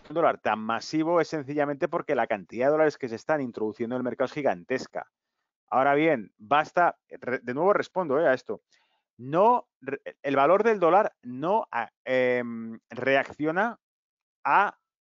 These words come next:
las palabras de la Reserva Federal en cuanto a tasas de interés, lo hemos visto ya durante dos mil diecisiete, eh, no reacciona a las palabras de la Reserva Federal en, en tasa de interés,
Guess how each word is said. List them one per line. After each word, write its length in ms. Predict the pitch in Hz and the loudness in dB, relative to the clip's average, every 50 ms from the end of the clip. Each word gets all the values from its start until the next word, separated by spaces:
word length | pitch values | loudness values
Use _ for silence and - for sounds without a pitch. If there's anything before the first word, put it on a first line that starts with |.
| _ _ | _ _
las 240 | - 135 135 123 110 | -8 -6 -4 -4 -4
palabras 440 | - - 127 131 156 165 156 135 117 | 0 2 2 4 4 4 4 2 0
de 80 | - 117 | 0 -2
la 100 | 110 110 | -2 -2
Reserva 340 | 107 104 - 113 110 110 101 | -2 -4 -4 -2 -2 -2 -2
Federal 380 | - 110 107 104 110 127 143 | -2 -4 -2 0 0 0 0
en 120 | 160 160 - | -2 -4 -4
cuanto 340 | - 127 117 110 107 - | -4 -2 -2 -2 -4 -4
a 60 | 107 107 | -4 -2
tasas 340 | - 120 107 123 117 107 | -2 -4 -4 -4 -8 -8
de 80 | 107 113 | -8 -10
interés, 480 | 104 95 90 - 95 117 147 175 - 120 | -10 -10 -10 -6 -4 -2 -2 -4 -4 -6
lo 80 | 117 | -8
hemos 180 | 117 117 110 107 | -8 -6 -8 -8
visto 220 | 113 104 - - | -10 -12 -10 -6
ya 300 | 104 101 117 131 135 - - | -2 0 2 2 2 0 -4
durante 540 | 98 113 110 101 101 - - 107 101 - _ _ _ _ _ _ _ _ _ | -8 -8 -8 -8 -8 -6 -4 -4 -4 -6 _ _ _ _ _ _ _ _ _
dos 160 | - 104 - | -14 -12 -10
mil 140 | 117 113 107 | -10 -10 -8
diecisiete, 640 | 104 107 101 - 95 - - 151 160 - 180 185 - _ _ _ _ _ _ _ _ _ _ _ _ _ - | -8 -10 -10 -10 -8 -4 0 0 0 0 0 -4 -4 _ _ _ _ _ _ _ _ _ _ _ _ _ -2
eh, 360 | 131 131 131 127 127 123 - - | 0 2 4 4 4 2 2 0
no 200 | 131 131 151 165 | -2 0 2 2
reacciona 840 | 185 202 202 185 - - - 151 190 214 214 156 110 - - _ _ _ _ _ _ - | 4 4 4 4 2 2 0 2 2 2 2 0 -2 -4 -8 _ _ _ _ _ _ -4
a 80 | 120 | -2
las 160 | 120 117 - | -2 -2 -2
palabras 320 | - 120 120 131 139 143 131 | 0 2 2 4 4 2 2
de 80 | 127 | 0
la 80 | 120 120 | 0 -2
Reserva 220 | 113 107 131 117 | -2 -2 -4 -4
Federal 240 | - - 120 117 117 | -2 0 -2 -2 -2
en, 180 | 113 110 104 - | -2 -6 -10 -12
en 120 | - 117 113 | -14 -8 -4
tasa 180 | - 123 - 120 | -4 -4 -4 -4
de 60 | 117 | -8
interés, 340 | 107 90 110 123 156 151 | -8 -6 -4 -4 -4 -4